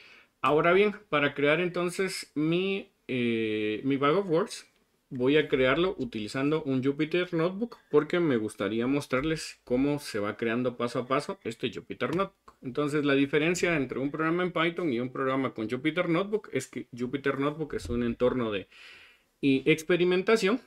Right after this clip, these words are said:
mientras que un programa en Python es simplemente un script que se ejecuta directamente en la línea de comandos. Entonces vamos a crearlo y lo voy a denominar Bag of Words.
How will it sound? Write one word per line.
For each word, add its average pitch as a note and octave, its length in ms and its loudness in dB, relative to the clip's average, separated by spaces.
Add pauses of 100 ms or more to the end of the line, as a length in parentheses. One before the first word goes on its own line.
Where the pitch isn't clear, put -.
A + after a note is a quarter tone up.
mientras E3+ 320 0
que - 100 -4
un D#3+ 80 -2
programa D3+ 440 0
en D#3 100 2
Python F3 380 2
es - 100 0
simplemente C3+ 720 0
un B2 260 0
script E3 360 0
que A2 140 -2
se - 100 -6
ejecuta A#2+ 440 -4
directamente A#2 760 -2
en F2+ 160 -6
la E2 60 -6
línea F#2 260 -6
de B2+ 100 0
comandos. A#3+ 520 0 (220)
Entonces C3 300 -4
vamos B2+ 300 -2
a B2+ 140 -2
crearlo D#3 520 0
y B2 140 -6
lo C3 100 0
voy A2 140 0
a A#2 40 2
denominar A#2 600 -2
Bag E2+ 240 -10
of F#2+ 160 -6
Words. - 440 -2